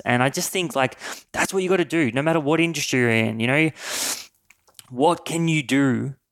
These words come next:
right now? What is the move that you need to make right now? What does covid normal actually look like? What are the restrictions that are in place? Do your research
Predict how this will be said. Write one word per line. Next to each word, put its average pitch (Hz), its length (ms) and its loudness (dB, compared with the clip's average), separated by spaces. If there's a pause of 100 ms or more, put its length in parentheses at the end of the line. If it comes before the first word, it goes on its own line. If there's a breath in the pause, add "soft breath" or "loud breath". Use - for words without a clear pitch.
right 117 280 2
now? 110 400 -4
What 127 360 2
is 139 180 -2
the 131 120 -2
move 127 680 2
that 117 60 -4
you 110 120 2
need 113 220 2
to 113 100 -4
make 113 280 2
right 117 200 -2
now? 110 240 -4 (380 loud breath)
What 139 160 0
does 180 160 0
covid 170 460 0
normal 135 380 2
actually 120 280 0
look 113 260 0
like? 107 220 -4
What 147 120 0
are 170 60 0
the 175 80 -4
restrictions 147 720 -2
that 120 160 0
are 113 100 4
in 107 100 0
place? 107 380 -4
Do - 180 -4
your 185 280 2
research 131 920 0